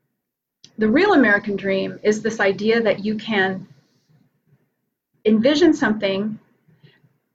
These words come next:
and have access to the resources to help you create that vision. And then you work your butt off, and you keep working your butt off, using everything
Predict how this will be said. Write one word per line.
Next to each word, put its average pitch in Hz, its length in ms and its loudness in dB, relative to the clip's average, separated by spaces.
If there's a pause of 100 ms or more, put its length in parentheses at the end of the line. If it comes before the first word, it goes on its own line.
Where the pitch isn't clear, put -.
(380)
and 277 200 4
have 254 260 0
access 233 420 0
to 240 120 -12
the 220 100 -6
resources 214 540 -4
to 202 80 -14
help 233 320 -6
you 208 80 -10
create 240 440 0
that 208 200 -4
vision. 196 480 -10 (440)
And - 100 -20
then 254 100 -2
you 247 100 0
work 269 260 2
your 196 100 -2
butt 220 320 0
off, 151 380 -2 (540)
and 214 100 0
you 214 60 0
keep 285 320 0
working 233 280 0
your 190 140 -4
butt 185 180 -4
off, 185 280 -6
using 240 760 0 (120)
everything 220 680 -4